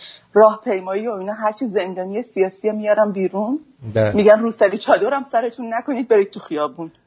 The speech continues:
Speaker 2: نه، آخه قبل از اونم که این خرابی‌ها بخواد در این که شهرها به وجود بیاد،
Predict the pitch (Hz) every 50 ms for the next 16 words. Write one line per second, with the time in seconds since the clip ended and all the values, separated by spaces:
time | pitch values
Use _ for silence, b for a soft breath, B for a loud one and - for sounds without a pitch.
0 | _ _ _ _ _ _ _ _ _ _ - 117 120 123 127 113 101 101 131 147
1 | - 147 160 165 175 175 165 - - 165 165 165 165 160 - 170 170 165 165 -
2 | 170 170 165 160 - - - - 131 127 120 120 113 120 120 120 117 123 117 -
3 | 127 117 107 120 117 113 113 113 107 - - 127 113 - - 123 113 110 101 -
4 | - 113 104 104 113 117 107 110 110 101 - 113 101 95 - 113 113 110 117 120
5 | 127 131 147 156 b